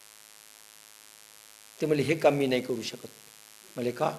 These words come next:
"अरे, माझ्याच बायकोचा मला शोध लावणार नव्हता, त्या हनुमंताला लागला, हनुमंताने लावला, त्यांच्याकडे जा." आपण जर म्हणलं, "माझ्या आईला," ते म्हणजे, "मलाच आई नाही, तुला कुठून देऊ?"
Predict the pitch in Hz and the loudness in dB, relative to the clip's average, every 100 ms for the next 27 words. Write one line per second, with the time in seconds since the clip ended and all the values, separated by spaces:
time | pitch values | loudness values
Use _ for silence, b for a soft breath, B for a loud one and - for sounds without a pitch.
0 | - - - - - - - - 143 151 | -8 -18 -20 -20 -20 -20 -18 0 4 6
1 | 175 208 180 190 185 180 175 165 165 160 | 8 10 12 12 10 6 8 8 8 6
2 | 180 156 151 156 151 147 147 160 160 135 | 4 8 8 8 8 6 6 4 6 4
3 | 135 147 143 131 127 127 123 120 104 104 | 4 4 4 6 6 6 4 2 0 -4
4 | 101 - - - - - 135 147 143 131 | -8 -14 -20 -20 -6 0 4 4 8 6
5 | 127 120 113 104 - - 131 123 110 107 | 8 4 4 0 -4 0 2 2 0 0
6 | 101 98 101 - - 101 101 104 107 104 | -6 -10 -16 -20 -20 -20 -20 -20 -20 -18
7 | 104 104 104 104 107 104 104 107 107 104 | -18 -20 -20 -20 -20 -20 -20 -20 -20 -20
8 | 107 101 104 107 104 104 104 107 107 107 | -20 -20 -20 -20 -20 -20 -20 -20 -20 -20
9 | - - - - - - - - 147 254 | -20 -20 -20 -20 -20 -20 -2 6 10 12
10 | 226 196 180 190 226 165 160 170 151 175 | 12 12 8 8 8 6 8 10 12 10
11 | 196 190 165 196 220 196 156 151 143 180 | 8 6 8 10 10 8 6 6 2 0
12 | 107 - - - - - 110 165 180 - | -6 -16 -16 -18 -20 -20 -6 -2 0 -2
13 | - - 104 | -10 -14 -14